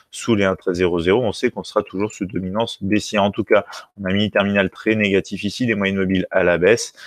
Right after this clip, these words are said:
On a eu une belle cassure sous les un treize zéro zéro, mais on n'a toujours pas cassé les niveaux précédemment atteints avec les un douze vingt environ, la fois, euh,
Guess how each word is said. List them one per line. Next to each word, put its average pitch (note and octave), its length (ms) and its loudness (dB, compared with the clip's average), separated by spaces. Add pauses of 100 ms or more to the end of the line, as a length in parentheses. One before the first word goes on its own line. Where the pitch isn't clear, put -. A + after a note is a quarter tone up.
(140)
On F#2 140 -8
a F#2 60 2
eu F#2+ 80 2
une F2+ 120 -2
belle F#2 140 2
cassure F#2 400 -4
sous - 260 -4
les G2+ 120 0
un F#2 100 -4
treize G2 240 0
zéro F2+ 260 2
zéro, G2+ 220 2
mais B2+ 80 -2
on G2+ 60 0
n'a F#2 120 -4
toujours F#2 240 -4
pas G#2 140 0
cassé - 340 -4 (280)
les G2 80 -8
niveaux G#2+ 260 2
précédemment G2+ 600 2
atteints B2 240 2
avec G2+ 240 2
les F#2+ 80 0
un F#2 160 0
douze G#2+ 320 0
vingt F#2 260 0
environ, F#2 420 -2 (300)
la F#2+ 140 2
fois, - 320 0 (280)
euh, - 120 0